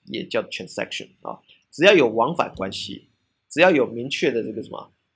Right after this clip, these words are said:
资料流向啊，基本上就是 transaction 啊。所以我们来看一下这个资料流向啊，就是说，呃，你看到每一个处理器呢，它都会，它除了原本有 cache 以外，它会有个 state，注意到这边有个 state 啊，除了这个 state 以外还有 tag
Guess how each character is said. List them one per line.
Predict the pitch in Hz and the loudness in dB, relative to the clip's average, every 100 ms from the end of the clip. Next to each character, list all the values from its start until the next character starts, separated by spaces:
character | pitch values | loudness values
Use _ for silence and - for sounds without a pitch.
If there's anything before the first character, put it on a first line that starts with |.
| _ - | _ -14
资 | 151 | 0
料 | 180 | 0
流 | 120 101 | 2 -4
向 | - 135 - _ | -2 -2 -4 _
啊， | - | -12
基 | 127 | -8
本 | 113 | -8
上 | |
就 | 104 | -8
是 | 101 92 | -16 -14
transaction | - - - 101 - - - _ _ _ | -14 -14 -10 -10 -10 -16 -18 _ _ _
啊。 | - - _ | -12 -12 _
所 | - | -4
以 | 220 | 0
我 | |
们 | |
来 | 185 | 2
看 | 208 | 4
一 | 196 | 4
下 | |
这 | 196 | 4
个 | 185 | 0
资 | - | 4
料 | 185 | 4
流 | 135 107 | 4 0
向 | 113 | -4
啊， | 92 | -6
就 | 101 | -8
是 | 123 | 0
说， | 123 - _ _ _ | 0 0 _ _ _
呃， | - 113 110 110 110 107 101 - _ | 0 2 2 2 0 0 -4 -8 _
你 | 131 | -2
看 | 156 | 4
到 | 135 - | 4 2
每 | 127 127 | 0 2
一 | 151 | 4
个 | 151 | 4
处 | 135 151 | 4 0
理 | 123 | -2
器 | - | -4
呢， | 113 104 | -4 -2
它 | 117 | 0
都 | 117 | 2
会， | 113 - _ | 0 -2 _
它 | - | -2
除 | - 135 | 0 -2
了 | 117 | -2
原 | 117 117 | -4 -4
本 | 107 | -10
有 | 120 - | -10 -6
cache | - 117 - | -4 -4 -4
以 | |
外， | 107 - | -8 -6
它 | 110 | -8
会 | 110 | -8
有 | |
个 | - | -10
state， | - - 90 - _ | -8 -4 -4 -6 _
注 | - | -8
意 | |
到 | 107 107 | -6 -6
这 | |
边 | 110 98 | -8 -12
有 | |
个 | - | -14
state | - 120 - _ _ _ _ | -6 -6 -6 _ _ _ _
啊， | - | -12
除 | - | -6
了 | 127 | -2
这 | 131 | -2
个 | |
state | - 123 104 | 0 -2 0
以 | 104 | -4
外 | 110 | -4
还 | |
有 | 104 | -6
tag | - 95 | -6 -8